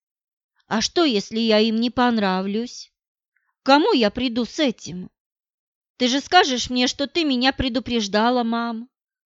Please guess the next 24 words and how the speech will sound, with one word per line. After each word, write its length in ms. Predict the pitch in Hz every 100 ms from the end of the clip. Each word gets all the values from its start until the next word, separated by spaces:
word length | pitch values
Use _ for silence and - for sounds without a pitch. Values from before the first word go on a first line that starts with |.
| _ _ _ _ _ _ _ _ _
Маша 320 | - 208 240 220
продолжала 600 | 220 208 208 226 220 214
смотреть 500 | - 202 202 214 202
в 100 | 208
экран, 440 | 208 254 285 247 - _ _ -
но 160 | 226
глаза 360 | 226 220 220 311
ее 260 | 285 226 226
наполнились 760 | 220 214 247 233 220 208 202
слезами. 720 | 180 185 190 180 180 180 196 - _ _ _ _ _ _ _
«Я 160 | 240
совсем 480 | 240 302 - 440 277
не 100 | 254
так 280 | 240 262 233
представляла 680 | 214 208 - 247 254 311 247
себе 340 | - 220 254
любовь». 540 | 240 202 185 180 - - _ _ _ _ _ _ _ _ _ _ _ -
«Но 140 | 208
ты 140 | 208 254
действительно 720 | 220 233 269 294 240 226 240
считаешь, 520 | - 240 285 294 294
что 260 | - 247 262
это 180 | 277
любовь? 640 | 233 214 190 240 415 -